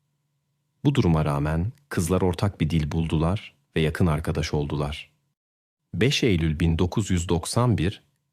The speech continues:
Amy ve ailesi için özel bir gün olacaktı.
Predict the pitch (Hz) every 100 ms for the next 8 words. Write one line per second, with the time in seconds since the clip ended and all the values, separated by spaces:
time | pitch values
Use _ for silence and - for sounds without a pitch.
0 | - 139 127 80 - 80 80 85 - 131
1 | - 90 85 87 82 90 80 82 80 78
2 | 76 80 78 71 -